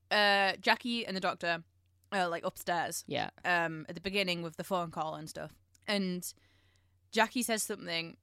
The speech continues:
Speaker 1: to the Doctor, and she's like, "Oh God, Rose was terrified of the Daleks."
Speaker 2: Yeah.
Speaker 1: And I'm like, "Was she?" Like, not in the, not in the sense of, like, they are a thing that wants to kill me, so I'm automatically frightened of them. But I'm like, I don't know. It,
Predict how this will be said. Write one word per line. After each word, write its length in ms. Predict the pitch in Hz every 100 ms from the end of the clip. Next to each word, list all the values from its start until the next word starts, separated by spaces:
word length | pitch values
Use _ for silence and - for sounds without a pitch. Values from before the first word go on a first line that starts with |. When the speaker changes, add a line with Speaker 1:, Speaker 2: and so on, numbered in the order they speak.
| _ _ -
Speaker 1:
to 100 | 190
the 60 |
Doctor, 260 | 180 165 170
and 100 | 160
she's 140 | 180
like, 120 | 175 -
"Oh 140 | 240
God, 260 | 226 254 190
Rose 240 | 220 220
was 100 | 190 -
terrified 460 | 285 285 240 196
of 60 | 180
the 60 | 170
Daleks." 600 | 156 156 156 - - - _ _ _ _ _ _ _ -
Speaker 2:
Yeah. 140 | 185
Speaker 1:
And 100 | 202
I'm 120 | 202
like, 280 | 196 185 175 _ _
"Was 100 | 208
she?" 120 | - 440 _ _ _ _ _ _ _ _ _ _ - - -
Like, 220 | 285 277 - -
not 280 | 339 349
in 120 | 339 311
the, 180 | 302 262
not 200 | 294 277
in 80 | 262
the 60 |
sense 300 | - 247 226
of, 140 | 214 190
like, 300 | 180 170 - _ _ _ 214
they 80 | 208
are 160 | 190
a 40 | 190
thing 180 | 214
that 120 | 190 165
wants 200 | 180 -
to 60 |
kill 180 | - 175
me, 100 | 170
so 120 | 165
I'm 180 | 160 160
automatically 440 | 165 165 156 - 160
frightened 360 | 165 151 156
of 80 | 156
them. 220 | 151 143 - - - _ _ _ -
But 240 | 226 - - - -
I'm 220 | 240 247
like, 300 | 247 226 - _ _ _ _ _ _ - _
I 160 | - 233
don't 140 | 247
know. 280 | 196 190 190
It, 200 | 196